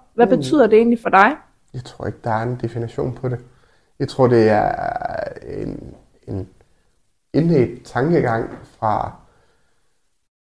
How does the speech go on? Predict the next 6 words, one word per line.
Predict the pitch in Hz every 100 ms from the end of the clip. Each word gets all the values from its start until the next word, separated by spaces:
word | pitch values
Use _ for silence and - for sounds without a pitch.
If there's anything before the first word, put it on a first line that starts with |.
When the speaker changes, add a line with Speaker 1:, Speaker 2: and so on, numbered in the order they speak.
| _ _ _ _ _ _
Speaker 2:
fra | 113
en | 110 107
gammel | 95 113 175 196 - - _ _ _
tid, | - 214 - - - -
altså, | 131 127 120 113 - -
som | - - 123 117 117 -